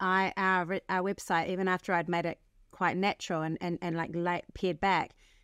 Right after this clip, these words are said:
is our contact form was at the bottom. And I was doing a presentation which included how to use Hotjar. And you could see by the time they got to the bottom part, there was only, I think, five percent of people who had hit the landing page were still at that bottom part.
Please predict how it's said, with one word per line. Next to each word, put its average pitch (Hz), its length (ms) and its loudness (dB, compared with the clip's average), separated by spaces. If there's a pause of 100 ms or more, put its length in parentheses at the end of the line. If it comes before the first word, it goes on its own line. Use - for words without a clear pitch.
(120)
is 202 180 -2
our 180 120 6
contact 233 560 -2
form 165 260 -2
was 165 160 -4
at 165 80 -8
the - 80 -6
bottom. - 500 -6 (480)
And 190 440 2
I 202 160 4
was 208 180 -2
doing 208 540 0
a 170 480 -2
presentation 190 600 -2
which 143 140 -4
included 175 400 -2
how 170 160 -4
to 160 60 -4
use 170 320 -2
Hotjar. 147 580 -6 (480)
And 180 480 2 (280)
you 202 180 0
could 190 160 -6
see 208 420 0
by 196 100 -2
the 202 80 -2
time 240 280 -2
they 226 100 2
got 180 340 -2
to 190 160 -2
the 165 140 -2
bottom 165 420 -2
part, 202 480 0
there 202 120 -2
was 190 160 -4
only, 190 260 0
I 180 80 -2
think, - 260 -6
five 180 460 0
percent 170 340 -4
of 170 100 -4
people 170 300 -2
who 165 180 -4
had 165 260 -2
hit - 300 -6
the 170 80 -2
landing 170 320 -2
page 160 300 -4
were 175 80 -4
still 165 400 -4
at 170 180 -8
that 147 160 -6
bottom 156 260 -6
part. 170 380 -4